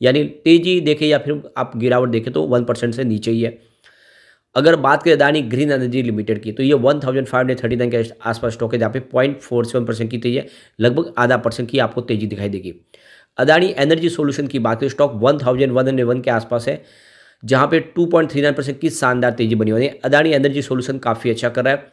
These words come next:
और पिछले दो तीन ट्रेडिंग सेशंस में तेज़ी का वातावरण बना हुआ है। अदानी टोटल गैस की बात करिए वन थाउजेंड थर्टी सिक्स के आसपास, जहाँ पे आप देख लो कि वन पॉइंट ज़ीरो वन परसेंट की तेज़ी, यानी यहाँ पर भी आपको तेज़ी जो है वन परसेंट के आसपास दिखाई देगी। इसके बाद अगर हम बात करें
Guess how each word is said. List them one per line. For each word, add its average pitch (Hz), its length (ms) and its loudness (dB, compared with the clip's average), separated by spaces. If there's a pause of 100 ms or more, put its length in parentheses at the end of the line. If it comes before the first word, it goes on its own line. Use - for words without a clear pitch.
और 143 60 -6
पिछले 147 280 -2
दो 139 140 2
तीन 139 140 -2
ट्रेडिंग 127 220 2
सेशंस 123 340 -6
में 127 140 -2
तेज़ी 113 260 0
का 113 100 0
वातावरण 110 280 0
बना 101 120 -2
हुआ 92 180 -4
है। - 60 -14 (680)
अदानी 170 320 4
टोटल 170 340 -2
गैस 143 200 2
की 147 60 -6
बात 127 160 2
करिए 139 160 0
वन 147 220 2
थाउजेंड 135 320 -2
थर्टी 139 200 -4
सिक्स - 240 -8
के 131 100 -6
आसपास, 123 300 -2
जहाँ 113 220 0
पे 135 60 2
आप 120 120 2
देख 127 240 -4
लो 117 60 -8
कि 160 200 -6 (560)
वन 143 240 4
पॉइंट 147 200 2
ज़ीरो 139 160 4
वन 135 60 0
परसेंट 123 240 -2
की 120 60 -4
तेज़ी, 117 140 0
यानी 127 140 0
यहाँ 131 200 2
पर 139 140 2
भी 135 100 0
आपको 131 240 -2
तेज़ी 147 400 -2
जो 147 100 2
है 135 100 2
वन 131 160 2
परसेंट 123 320 -6
के 131 240 -2
आसपास 113 320 -4
दिखाई 110 280 -6
देगी। 98 280 -8 (540)
इसके - 220 2
बाद 156 180 6
अगर 160 160 4
हम 147 180 0
बात 131 280 2
करें 147 220 2